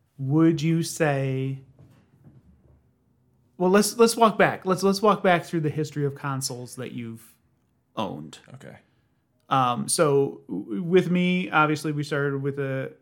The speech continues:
Speaker 1: I, I think we were playing PlayStation one games on a PlayStation two because we were broke.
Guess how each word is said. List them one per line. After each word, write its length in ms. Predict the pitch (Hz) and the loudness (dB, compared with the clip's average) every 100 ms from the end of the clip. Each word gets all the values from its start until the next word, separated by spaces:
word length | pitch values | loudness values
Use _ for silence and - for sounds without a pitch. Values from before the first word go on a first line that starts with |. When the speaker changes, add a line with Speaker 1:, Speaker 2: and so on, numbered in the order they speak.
| - | -6
Speaker 1:
I, 400 | 156 185 175 196 | -6 -2 -2 0
I 40 | 180 | 2
think 200 | 226 180 | 4 6
we 80 | |
were 80 | 165 | 4
playing 240 | 170 156 143 | 6 2 2
PlayStation 440 | 156 147 147 139 | -2 0 -4 -4
one 180 | 139 139 | -6 -4
games 320 | 139 131 131 | -2 -4 -4
on 140 | 143 | -8
a 40 | 127 | -6
PlayStation 580 | 143 131 135 127 131 131 | -6 -6 -6 -10 -10 -10
two 380 | 139 120 117 - _ _ _ - | -8 -8 -10 -16 _ _ _ -6
because 560 | 151 143 127 123 117 - _ _ | -4 -2 -4 -4 -8 -12 _ _
we 160 | 135 139 | -2 0
were 160 | 139 143 | 2 0
broke. 560 | 135 160 139 131 131 | 4 4 4 0 -6